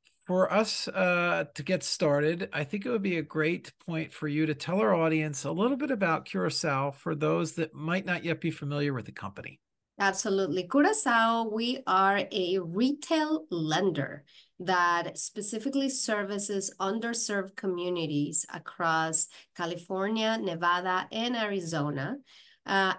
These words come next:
Speaker 2: as well as our online portal nationwide through i curacao dot com. And th-, our purpose really is to offer financial services and access for people to own the, the things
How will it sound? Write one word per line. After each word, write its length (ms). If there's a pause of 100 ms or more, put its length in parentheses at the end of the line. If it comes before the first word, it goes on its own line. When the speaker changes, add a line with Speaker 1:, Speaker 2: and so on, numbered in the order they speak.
(100)
Speaker 2:
as 180
well 220
as 100
our 160
online 340
portal 380
nationwide 760
through 240
i 160
curacao 520
dot 280
com. 360 (420)
And 360 (200)
th-, 200
our 260
purpose 680
really 600
is 220
to 360
offer 500
financial 580
services 680
and 220
access 760
for 220
people 640 (280)
to 260
own 420
the, 140 (140)
the 200 (160)
things 600